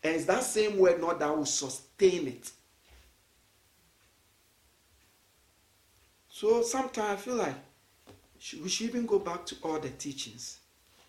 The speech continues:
and, and, and, and, and, and, and, and teach it again so that we, we will be transformed. I'm not lying.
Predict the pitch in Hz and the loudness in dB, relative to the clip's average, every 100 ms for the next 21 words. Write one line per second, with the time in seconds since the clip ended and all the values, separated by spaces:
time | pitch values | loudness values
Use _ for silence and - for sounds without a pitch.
0 | _ _ _ _ _ _ _ _ _ - | _ _ _ _ _ _ _ _ _ -14
1 | 147 160 156 170 165 170 165 160 165 151 | -10 -8 -8 -6 -8 -6 -8 -6 -8 -8
2 | - - - 156 151 160 165 - 165 170 | -10 -20 -12 -8 -6 -6 -8 -8 -10 -10
3 | - - - - 135 127 127 117 - - | -10 -8 -8 -8 -10 -8 -8 -10 -16 -20
4 | - - _ _ - - - - _ _ | -20 -20 _ _ -20 -20 -20 -20 _ _
5 | - - - - - - - _ - 190 | -20 -20 -20 -20 -20 -20 -20 _ -10 -4
6 | 190 185 185 160 180 - 202 240 233 240 | -2 -2 -4 -10 -10 -6 -2 -2 -2 -2
7 | 226 214 - 226 117 - - - - _ | -4 -4 -4 -4 -4 -10 -18 -20 -20 _
8 | _ - - _ - 156 262 320 226 190 | _ -20 -20 _ -4 -2 2 2 2 0
9 | 165 123 | 0 -2